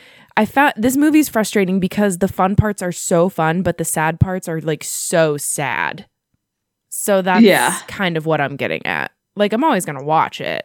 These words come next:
Speaker 1: but
Speaker 2: And,
Speaker 1: it's
Speaker 2: like,
Speaker 1: tough.
Speaker 2: kudos, Malin Ackerman, because you did such a great job acting on this
Speaker 1: Yeah.
Speaker 2: that we hate you that bad.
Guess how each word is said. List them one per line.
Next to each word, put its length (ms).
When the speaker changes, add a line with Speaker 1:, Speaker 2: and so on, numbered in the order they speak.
Speaker 1:
but 360
Speaker 2:
And, 120
Speaker 1:
it's 100
Speaker 2:
like, 240
Speaker 1:
tough. 220
Speaker 2:
kudos, 360
Malin 840
Ackerman, 1080
because 800
you 160
did 280
such 220
a 60
great 240
job 240
acting 480
on 180
this 520
Speaker 1:
Yeah. 360
Speaker 2:
that 180
we 160
hate 540
you 140
that 300
bad. 520